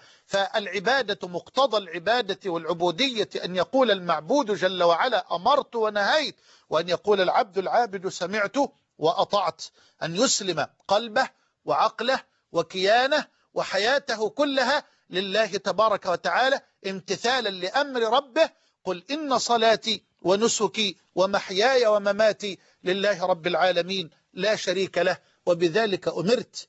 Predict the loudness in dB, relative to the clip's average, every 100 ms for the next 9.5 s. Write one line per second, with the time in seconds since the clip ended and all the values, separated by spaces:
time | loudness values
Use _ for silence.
0 | -2 0 2 0 -4 0 0 0 -2 -4
1 | -4 -6 -6 -10 _ _ _ _ -2 2
2 | 2 0 0 0 0 -4 -8 _ _ _
3 | -6 -2 -2 -2 -4 -2 0 0 -2 0
4 | 0 2 0 -4 -8 _ _ 0 2 2
5 | 2 4 4 2 2 0 0 0 0 0
6 | 2 2 0 -2 _ _ -4 2 4 4
7 | 2 0 -2 -4 -2 -2 -2 -2 -2 -2
8 | -2 -2 -2 -2 -4 -4 -8 -8 -6 -2
9 | 0 0 -2 -2 -8